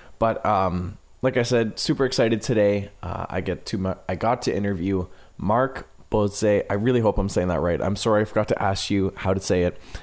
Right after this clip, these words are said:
um, but super cool guy, very, very knowledgeable. Um, we started out by talking a little bit about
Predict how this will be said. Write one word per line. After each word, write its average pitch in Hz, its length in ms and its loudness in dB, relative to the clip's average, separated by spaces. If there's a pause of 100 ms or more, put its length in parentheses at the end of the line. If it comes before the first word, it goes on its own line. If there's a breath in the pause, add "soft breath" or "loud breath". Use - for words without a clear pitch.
(120 loud breath)
um, 85 420 -2 (120)
but 87 340 -4 (720)
super - 420 -2
cool 107 280 0
guy, 92 400 0
very, 123 400 2
very 104 260 0
knowledgeable. 92 880 -2
Um, 92 320 -6 (160)
we 123 140 2
started 151 360 2
out 127 220 2
by 107 240 2
talking 110 400 0
a 104 60 0
little 104 240 2
bit 95 160 0
about 92 420 0